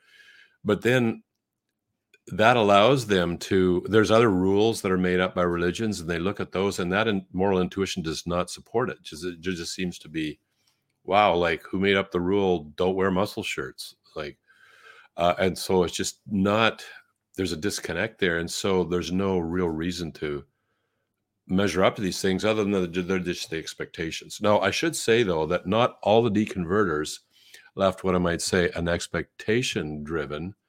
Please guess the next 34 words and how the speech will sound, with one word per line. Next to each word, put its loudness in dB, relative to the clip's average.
although 6
I 4
think -2
that 2
w-, 6
there 2
were 8
expectations 0
in -4
every 2
case, 0
but -6
others 4
came 0
from 2
maybe 8
more 8
of 6
a, 6
<clears throat> -8
I 4
don't 2
know 0
how -2
to 0
say 0
it, 0
like -6
a -4
sha-, 2
very 4
shallow 0
type -2
of -6